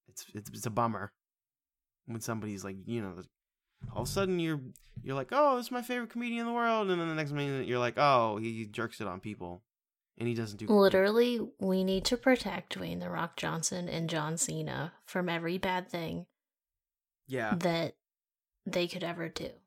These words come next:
Speaker 1: Well, the
Speaker 2: They're the most purest people in the whole world.
Speaker 1: John Cena, as far as I can tell, is just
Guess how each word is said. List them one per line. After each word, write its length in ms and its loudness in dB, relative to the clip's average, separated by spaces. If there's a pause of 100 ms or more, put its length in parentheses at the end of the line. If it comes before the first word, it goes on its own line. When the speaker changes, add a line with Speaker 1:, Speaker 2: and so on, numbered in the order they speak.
(140)
Speaker 1:
Well, 180 -4
the 160 -6
Speaker 2:
They're 240 0
the 140 0
most 260 -2
purest 380 0
people 340 -6
in 80 -6
the 140 -4
whole 200 -4
world. 460 -6
Speaker 1:
John 240 0
Cena, 300 -2
as 180 0
far 200 0
as 100 -2
I 80 2
can 140 -6
tell, 340 0
is 120 -4
just 300 -4